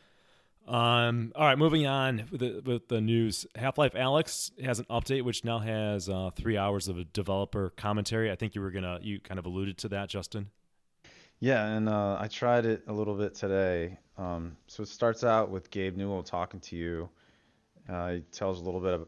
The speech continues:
Speaker 2: you know, a little bit about Half-Life Alyx, and then at the end he gives you his email address and says, "Feel free, f-,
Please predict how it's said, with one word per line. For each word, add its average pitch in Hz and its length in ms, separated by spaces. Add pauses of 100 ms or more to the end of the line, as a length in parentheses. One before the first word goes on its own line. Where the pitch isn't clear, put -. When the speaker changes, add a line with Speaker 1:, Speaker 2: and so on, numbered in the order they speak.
(100)
Speaker 2:
you 107 100
know, 82 220
a 82 80
little 87 160
bit 90 120
about 82 380 (220)
Half-Life 92 340
Alyx, 85 460
and 87 100
then 87 80
at 82 80
the 90 100
end 90 200
he 85 60
gives 82 220
you 85 60
his 82 140
email 104 240
address 78 520
and 127 120
says, 80 340
"Feel - 160
free, 117 300
f-, - 220